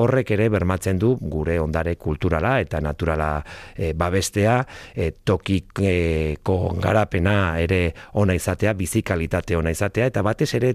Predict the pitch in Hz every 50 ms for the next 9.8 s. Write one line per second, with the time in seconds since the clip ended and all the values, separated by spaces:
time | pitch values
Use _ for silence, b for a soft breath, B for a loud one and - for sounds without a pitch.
0 | - - - 127 113 110 101 - - 117 110 - 135 - - 107 92 104 98 92
1 | - 117 107 - 117 104 95 107 98 92 - - 107 95 98 95 101 107 B B
2 | B B B B B B B 120 107 98 92 90 104 101 87 82 - - 107 101
3 | 92 87 87 87 85 87 104 104 107 113 110 113 113 117 139 131 107 110 98 98
4 | 95 101 104 98 107 107 101 87 87 90 85 - - - 67 65 65 71 73 -
5 | 76 78 - - 87 82 - - 87 87 90 87 85 85 85 95 90 82 80 82
6 | 85 92 101 - - B B B B B B - 104 92 85 87 101 101 92 90
7 | 85 85 82 80 80 78 76 76 76 80 80 - - - - 90 87 82 80 80
8 | 78 78 87 85 87 85 87 98 95 92 87 87 - - 95 101 92 B B B
9 | B B - - 92 - 104 95 - - 98 92 95 98 95